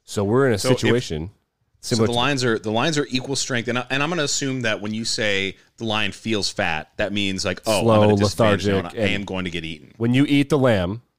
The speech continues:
Speaker 1: your digesting process, your fullness will
Speaker 2: Mm-hmm.
Speaker 1: make you lethargic, and then you will become less strong and athletic as the other lion, and you will succumb to them.
Speaker 2: Gotcha.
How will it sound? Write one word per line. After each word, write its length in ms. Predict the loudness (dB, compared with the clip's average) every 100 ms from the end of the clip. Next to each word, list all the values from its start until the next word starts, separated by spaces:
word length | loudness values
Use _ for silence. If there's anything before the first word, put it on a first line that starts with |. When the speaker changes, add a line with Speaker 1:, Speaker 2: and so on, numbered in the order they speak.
| -12
Speaker 1:
your 160 | -2 0
digesting 760 | 0 0 2 4 2 2 0 -2
process, 500 | 0 0 -2 -4 -2
your 100 | -4
fullness 540 | 0 2 2 0 -4
will 300 | -2 0 0
Speaker 2:
Mm-hmm. 140 | -2 -2
Speaker 1:
make 180 | 0
you 80 | 0
lethargic, 460 | 0 0 -2 -2 -4
and 120 | -4
then 220 | -4 -4
you 180 | -2 0
will 200 | 2 0
become 480 | -2 -4 -4 -6 -8 -16 -20 -12
less 340 | -4 0 0
strong 480 | -2 -4 0 2 2
and 80 | -2
athletic 380 | -4 -4 -4 -4
as 120 | -4
the 60 | -4
other 120 | -4
lion, 220 | -4 -6 -6
and 160 | -4
you 80 | -4
will 80 | -6
succumb 320 | -8 -6 -6
to 80 | -8
them. 160 | -14 -20 _ _ _ _ _ _ _ _ _ -6
Speaker 2:
Gotcha. 400 | -2 -2 -6